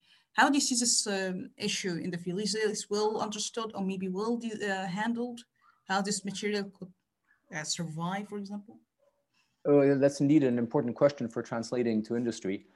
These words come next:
Speaker 2: Um, I, I think it's very much material dependent. So we work a lot with silicones,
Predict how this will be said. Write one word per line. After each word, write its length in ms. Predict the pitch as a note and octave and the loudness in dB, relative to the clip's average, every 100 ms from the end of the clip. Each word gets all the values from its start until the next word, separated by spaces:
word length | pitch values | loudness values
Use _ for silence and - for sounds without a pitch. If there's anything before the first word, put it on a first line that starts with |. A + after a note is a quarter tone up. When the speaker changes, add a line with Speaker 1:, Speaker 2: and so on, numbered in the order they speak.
| _ _ _ _ - | _ _ _ _ -2
Speaker 2:
Um, 300 | - C3 C#3 - | 4 4 4 2
I, 120 | C#3+ D3 | 4 4
I 100 | C#3+ | 2
think 380 | - F3+ F3+ | 0 0 2
it's 140 | E3 D#3+ | 2 2
very 140 | D#3+ | 2
much 200 | D3 C#3 | 4 2
material 260 | C3 E3+ C3+ | 0 2 2
dependent. 460 | A#2+ D#3 C3+ G2+ | 2 2 2 0
So 100 | - | 4
we 80 | C#3 | 8
work 180 | D#3+ D#3+ | 10 10
a 40 | |
lot 100 | C#3 | 6
with 100 | A2+ | 4
silicones, 680 | - D#3 D3 G2+ F#2 G2+ - | 2 4 4 0 -2 -4 -8